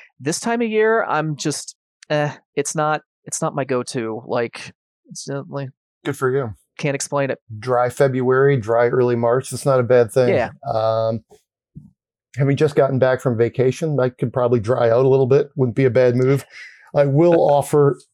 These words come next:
Speaker 2: offer up the Michigan Amber from Big Lake Brewing. That was a good one I tried.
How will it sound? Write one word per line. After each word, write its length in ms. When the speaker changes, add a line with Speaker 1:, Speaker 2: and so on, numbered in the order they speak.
Speaker 2:
offer 340
up 160
the 180
Michigan 600
Amber 500
from 160
Big 260
Lake 240
Brewing. 840
That 140
was 120
a 60
good 180
one 140
I 100
tried. 460